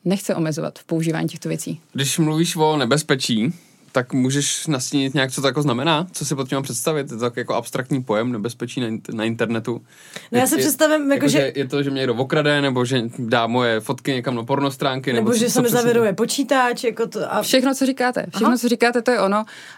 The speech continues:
Speaker 1: A vlastně v dnešní době je informace to nejcennější, co, co můžeš mít i jako firma, jako jednotlivec. Prostě všechno se řeší přes informace. Je to hrozně důležitá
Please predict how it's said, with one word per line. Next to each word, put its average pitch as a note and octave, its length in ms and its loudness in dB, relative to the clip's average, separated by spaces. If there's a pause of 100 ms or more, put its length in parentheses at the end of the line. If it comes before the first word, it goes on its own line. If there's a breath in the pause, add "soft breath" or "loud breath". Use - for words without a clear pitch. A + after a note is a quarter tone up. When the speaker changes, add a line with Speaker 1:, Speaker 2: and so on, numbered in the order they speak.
Speaker 1:
A G3 480 4
vlastně G#3+ 340 2
v G3+ 140 -10
dnešní G3 360 2
době D#3+ 300 2 (340 loud breath)
je F#3+ 140 2
informace G#3 840 2 (260)
to A3+ 100 2
nejcennější, G#3 560 2
co, G3+ 160 0 (280)
co G#3 160 0
můžeš G3 300 0
mít F#3 260 0
i G3+ 60 0
jako G3+ 220 0
firma, G#3+ 360 2
jako F#3 200 0
jednotlivec. G3+ 440 2
Prostě - 320 -2
všechno G#3 320 -2
se G3 280 0 (400 loud breath)
řeší G3 240 2
přes G3+ 180 0
informace. F3+ 560 2
Je F3 80 4
to F3+ 140 2
hrozně F#3+ 340 0
důležitá F3+ 600 2